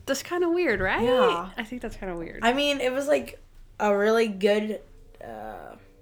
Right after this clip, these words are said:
Speaker 2: like, she had a good job, but it wasn't, it was still an assistant job, and, you know, I want Natalie to move up in life.
Speaker 1: Yeah.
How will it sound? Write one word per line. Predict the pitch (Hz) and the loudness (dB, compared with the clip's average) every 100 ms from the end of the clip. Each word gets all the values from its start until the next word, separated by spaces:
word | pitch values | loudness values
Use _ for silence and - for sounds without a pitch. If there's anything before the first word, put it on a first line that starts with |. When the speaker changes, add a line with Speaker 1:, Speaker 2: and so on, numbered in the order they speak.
| _ _ - _ _ _ | _ _ -20 _ _ _
Speaker 2:
like, | 233 214 208 240 | 4 4 6 6
she | 277 | 8
had | 311 | 8
a | 226 | 8
good | 226 | 6
job, | 185 196 226 302 466 - - _ - - _ | 0 0 2 2 0 -8 -18 _ -20 -20 _
but | 202 202 208 | -2 2 4
it | 196 | 2
wasn't, | 202 202 202 202 - - | 0 -2 -4 -6 -12 -8
it | 202 | -6
was | 190 | -6
still | - - 190 | -4 2 2
an | 185 | 2
assistant | 175 - 190 - 247 262 | -4 -6 -6 -6 -6 -2
job, | 285 277 262 | -2 0 -2
and, | 208 196 | -2 -4
you | - | -8
know, | - - - - - _ - - - | -10 -12 -16 -20 -20 _ -20 -14 -6
I | |
want | 349 359 | -4 0
Natalie | 370 359 370 | 0 0 0
to | |
move | 359 370 | 0 0
up | 392 392 | 0 0
in | 202 | -2
life. | 185 180 - - - | -4 -8 -16 -20 -16
Speaker 1:
Yeah. | 190 202 196 185 165 147 | -6 2 4 4 2 0